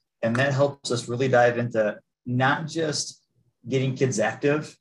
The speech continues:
And I hate to use the words just getting kids active because we know how crucial it is for kids to move throughout the day. If, if it were my choice, my, my students' uh, school uniform would be a pair of gym shorts and a t-shirt. And, and then we could just do that, uh, all day long.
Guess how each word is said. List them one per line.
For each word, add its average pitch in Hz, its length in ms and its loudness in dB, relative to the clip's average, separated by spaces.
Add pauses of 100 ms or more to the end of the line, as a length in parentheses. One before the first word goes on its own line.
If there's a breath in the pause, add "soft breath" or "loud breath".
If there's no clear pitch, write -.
And 117 80 0
I 110 100 0
hate 127 240 -2
to 127 80 -6
use 123 120 0
the 120 80 -2
words 117 380 -2
just 120 300 0
getting 117 240 0
kids 110 240 -4
active 113 340 -2
because 110 220 -4
we 117 80 -4
know 120 120 0
how 117 180 2
crucial 123 640 -2
it 117 60 2
is 117 120 -2
for 117 140 -4
kids 120 240 -2
to - 80 -6
move 117 280 -2
throughout 117 280 2
the 104 60 -6
day. 113 240 0
If, 113 160 -6
if 120 120 -20
it 120 40 -8
were 117 140 -4
my 123 200 2
choice, 131 360 0
my, 113 160 -6
my 113 140 -8
students' 120 400 -6
uh, 110 240 0 (460 loud breath)
school 135 200 -2
uniform 127 420 4
would 117 120 -2
be 117 120 -2
a 113 60 -2
pair 117 200 0
of 110 40 -4
gym 113 160 -4
shorts 120 300 -2
and 113 80 -10
a 98 60 -10
t-shirt. 135 420 -6 (420 loud breath)
And, 113 200 2
and 113 180 0
then 113 100 0
we 117 120 -2
could - 100 -14
just - 220 -12
do 120 140 0
that, 135 220 4
uh, 107 220 2
all 117 140 2
day 113 120 0
long. 113 340 -2